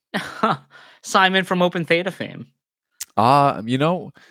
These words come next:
Speaker 2: Simon, shout out to Simon. Uh, he obviously listened.
Speaker 1: Old enough to
Speaker 2: Uh,
Speaker 1: drink.
Speaker 2: old enough to drink. Still, still haven't confirmed via I D, but I'll, I'll take his word for it. Yeah, Simon, we gotta, we gotta chat at some point. I know that,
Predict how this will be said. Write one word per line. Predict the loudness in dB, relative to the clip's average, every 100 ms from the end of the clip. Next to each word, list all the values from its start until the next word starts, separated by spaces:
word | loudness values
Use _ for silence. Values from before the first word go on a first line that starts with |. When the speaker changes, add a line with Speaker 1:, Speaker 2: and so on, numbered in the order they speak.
| _
Speaker 2:
Simon, | 0 2 2 0
shout | -6 0 2 4
out | 2 0
to | -4
Simon. | -2 -2 -2 -6 -14 -10
Uh, | -4 -2 -2
he | 2
obviously | 2 2 -4 -4 -2
listened. | 0 -2 0 2
Speaker 1:
Old | 4 4
enough | 0
to | 0
Speaker 2:
Uh, | 0
Speaker 1:
drink. | 2 0 -2 -20 _ _ 2
Speaker 2:
old | 2 4
enough | 0 0
to | -2
drink. | -2 -2 -2 -10 _ _
Still, | -10 0 2 2 -2 -10
still | -8 0 2
haven't | 4 0
confirmed | -6 -8 0 2 2 0 -2
via | 2 4
I | 6 4
D, | 4 2
but | 2 4
I'll, | 2 0
I'll | -6 -2
take | -2
his | -2 -4
word | -4 -4
for | -4 -2
it. | -2 -4 _ -20 _ _ _ _ _
Yeah, | 0 0
Simon, | 0 -2 -2 -4 -12 _
we | -8 0
gotta, | 2 4 4 2 0 -4
we | -2
gotta | 0 0
chat | 2 2 2 -2
at | -8
some | -8
point. | -6 -6 -4 -4
I |
know | -2 2
that, | 2 0